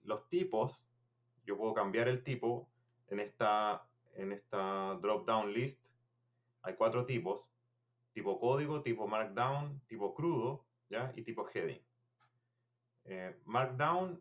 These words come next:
es, eh, un formato, un texto formateado y con formato enriquecido, que me permite hacer listas,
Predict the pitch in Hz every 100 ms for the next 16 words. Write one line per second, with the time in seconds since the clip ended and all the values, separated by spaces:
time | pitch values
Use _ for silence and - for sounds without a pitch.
0 | _ - 120 139 - - _ 113 110 110
1 | 107 104 - - 104 - 104 113 117 123
2 | 117 117 113 113 - 104 101 123 120 123
3 | 120 113 107 104 127 110 95 123 - _
4 | _ _ _ _ 98 98 110 104 101 101
5 | 98 95 95 92 92 - 95 104 113 107
6 | 104 - - 101 85 - _ _ _ _
7 | _ _ _ _ 95 87 87 87 92 92
8 | - 95 92 113 110 - - 95 92 95